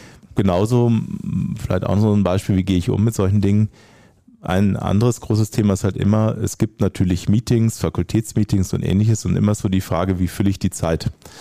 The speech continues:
Und, äh, wie alle anderen Menschen auch, ist natürlich auch die Sorge bei uns gewesen, „Naja, wir sitzen hier irgendwelche Zeiten ab,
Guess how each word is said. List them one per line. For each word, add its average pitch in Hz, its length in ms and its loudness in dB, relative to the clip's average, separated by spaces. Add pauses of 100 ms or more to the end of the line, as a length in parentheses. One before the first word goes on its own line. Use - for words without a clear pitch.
(380)
Und, 87 280 -2
äh, 90 340 0
wie 92 420 -2
alle 98 180 2
anderen 107 220 2
Menschen 104 280 0
auch, - 240 -2
ist - 360 -6
natürlich 104 440 -2
auch - 340 -6 (380)
die 92 140 2
Sorge 95 260 0
bei 92 60 0
uns 98 200 -2
gewesen, 101 380 2
„Naja, 87 260 0
wir 87 100 0
sitzen 92 240 -4
hier 95 100 0
irgendwelche 87 300 -2
Zeiten 98 380 -2
ab, 92 240 -4